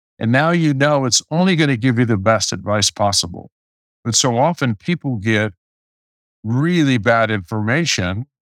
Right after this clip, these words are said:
bad examples, bad data into that command center, and it, uh, has to be cleaned up. And so the book is about how do we get that private voice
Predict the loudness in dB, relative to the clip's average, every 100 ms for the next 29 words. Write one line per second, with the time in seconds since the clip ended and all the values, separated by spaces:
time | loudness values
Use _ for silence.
0 | _ 0 2 2 0 -2 0 0 -2 -4
1 | -4 -4 -4 0 0 0 -2 0 0 -2
2 | -2 -2 0 2 2 0 _ _ -8 -2
3 | 0 0 0 0 -2 -4 -8 -14 _ _
4 | _ _ _ _ -6 -2 0 0 -2 0
5 | 2 2 -2 -2 -4 -4 -2 0 2 0
6 | -2 -8 _ -12 -6 -2 -2 -2 -2 -4
7 | -2 -2 0 0 2 0 0 0 0 -2
8 | 0 0 -2 -2 0 0 -4 -6 -4 -2
9 | 0 0 -2